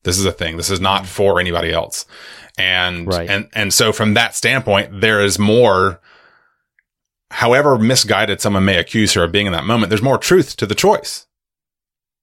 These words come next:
Speaker 2: Hmm.
Speaker 1: You're, you are, you are honoring this path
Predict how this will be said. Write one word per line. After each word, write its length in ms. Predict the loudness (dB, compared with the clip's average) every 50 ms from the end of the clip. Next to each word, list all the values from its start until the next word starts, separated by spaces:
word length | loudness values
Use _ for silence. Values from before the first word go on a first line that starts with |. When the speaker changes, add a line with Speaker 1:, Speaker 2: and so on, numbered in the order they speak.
| _ _ -18
Speaker 2:
Hmm. 120 | -16 -12 -6
Speaker 1:
You're, 280 | -2 0 0 0 0 0
you 160 | 0 2 2
are, 220 | 2 2 0 -2 -6
you 160 | -4 0 2
are 180 | 2 2 2 -2 -2
honoring 380 | 0 0 2 2 2 0 2 0
this 120 | 0 -2
path 560 | -2 -2 -2 -2 0 -2 -4 -6 -10 -14 -20